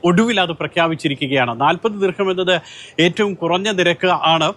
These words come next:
അത് അബുദാബിയിൽ നടക്കുന്ന മത്സരങ്ങൾക്ക് മാത്രമാണ് നാൽപത് ദിർഹം നൽകിയാൽ ടിക്കറ്റ് ലഭിക്കുക. നാൽപത് ദിർഹം എന്ന് പറയുമ്പോൾ ഇന്ത്യൻ രൂപയിലേക്ക് കണക്ക് കൂട്ടിയാൽ ഏതാണ്ട് തൊള്ളായിരത്തി അൻപത് രൂപ വരും.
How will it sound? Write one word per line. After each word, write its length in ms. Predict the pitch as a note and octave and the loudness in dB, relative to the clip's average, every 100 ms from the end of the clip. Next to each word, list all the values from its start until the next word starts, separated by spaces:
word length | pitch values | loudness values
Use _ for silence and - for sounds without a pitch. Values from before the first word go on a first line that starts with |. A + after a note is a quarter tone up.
| _ _ - | _ _ -2
അത് 100 | D#3+ | 0
അബുദാബിയിൽ 500 | E3+ E3+ G3+ G3 G3+ | 0 0 -2 -2 -4
നടക്കുന്ന 340 | G3 F3 F#3+ F#3 | -2 -2 -4 -4
മത്സരങ്ങൾക്ക് 600 | E3+ D#3+ F3+ F3 F3+ F3+ | -4 -4 -4 -2 -2 -2
മാത്രമാണ് 720 | E3 E3+ - A3 F#3+ F3+ F3 | 0 0 0 0 0 0 0
നാൽപത് 400 | E3 D#3 F3 E3+ | -2 -2 -4 -2
ദിർഹം 280 | E3 F#3 E3 | -4 -4 -4
നൽകിയാൽ 260 | D#3 E3+ - | 0 0 0
ടിക്കറ്റ് 320 | E3+ E3 D#3 D#3 | -2 -2 0 0
ലഭിക്കുക. 420 | D3+ E3 E3+ G3 F#3 | -2 -2 2 2 2
നാൽപത് 300 | E3 F3 E3 | 0 -2 -2
ദിർഹം 240 | E3+ E3 F3+ | -2 0 -2
എന്ന് 120 | E3+ | 0
പറയുമ്പോൾ 380 | E3 E3 F3+ G3 | 0 0 0 -2
ഇന്ത്യൻ 260 | E3+ G3+ | -2 -2
രൂപയിലേക്ക് 540 | F#3 E3+ F3+ F3 F3+ D#3+ | 0 2 2 0 -2 0
കണക്ക് 260 | D#3+ E3+ D#3+ | -2 -2 -2
കൂട്ടിയാൽ 340 | D#3 F3+ A#3 - - - E3 | 0 0 0 -8 -18 -6 0
ഏതാണ്ട് 360 | F3+ F#3+ F3+ G#3+ | 2 2 0 -2
തൊള്ളായിരത്തി 580 | G3 F3 F3+ F#3 F#3 G#3 | -2 2 2 0 -2 -2
അൻപത് 460 | F3+ F3 F3 F3+ F3 D#3 | -2 -2 -2 0 0 0
രൂപ 260 | F3+ D#3+ D#3+ | 2 2 0
വരും. 160 | D3 | 0